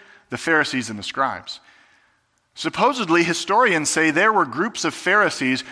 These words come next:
who, when they saw a woman coming, would cover their eyes so that they would not look at the woman.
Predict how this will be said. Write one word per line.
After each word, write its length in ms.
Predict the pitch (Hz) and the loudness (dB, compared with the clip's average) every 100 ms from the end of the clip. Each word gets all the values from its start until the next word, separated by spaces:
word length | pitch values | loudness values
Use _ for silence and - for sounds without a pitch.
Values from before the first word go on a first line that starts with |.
| - - | -16 -2
who, 100 | 170 | 0
when 220 | 180 190 | 2 0
they 160 | 180 | 0
saw 420 | 160 - 226 233 - | 0 2 4 4 2
a 80 | |
woman 480 | 175 208 208 160 139 - | 0 0 0 -2 -4 -6
coming, 500 | - 262 240 139 131 - - | 0 2 2 0 -4 -12 -8
would 220 | 156 160 | -2 -2
cover 400 | - - 233 254 | -2 0 0 0
their 280 | 202 190 175 - | 0 2 0 0
eyes 720 | 165 202 160 117 120 135 - - - | 2 4 4 2 0 -4 -8 -12 -20
so 160 | - 185 | -4 -2
that 160 | 170 175 | 0 0
they 80 | |
would 200 | 180 185 | 2 2
not 220 | 180 175 160 | 2 0 0
look 220 | 185 180 | -2 0
at 120 | 139 | -4
the 80 | 120 | -6
woman. 340 | 104 92 92 | -10 -12 -18